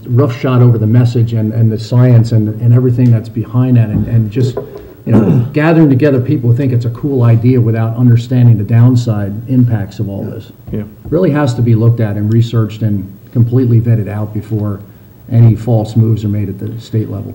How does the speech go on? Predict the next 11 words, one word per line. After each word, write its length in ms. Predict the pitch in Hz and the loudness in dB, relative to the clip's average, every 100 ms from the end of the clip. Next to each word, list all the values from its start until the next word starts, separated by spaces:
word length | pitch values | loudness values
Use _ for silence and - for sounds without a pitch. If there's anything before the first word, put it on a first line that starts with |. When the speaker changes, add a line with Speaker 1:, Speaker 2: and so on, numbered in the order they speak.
| - | -4
Speaker 2:
Yeah, 140 | 165 | 2
after 260 | 156 - 160 | 2 2 -2
see-, 240 | - 180 | 0 0
after 200 | 196 196 | 2 0
seeing 260 | 220 214 175 | 0 2 4
that 180 | 160 - | 2 0
presentation 640 | 151 127 123 131 120 127 | -2 -2 -2 -2 -2 -4
and 100 | 110 | -6
particularly 480 | 104 127 - 127 120 | -6 -8 -6 -4 -4
that 220 | 110 104 | -4 -6
chart, 360 | - 110 139 | -4 -2 -2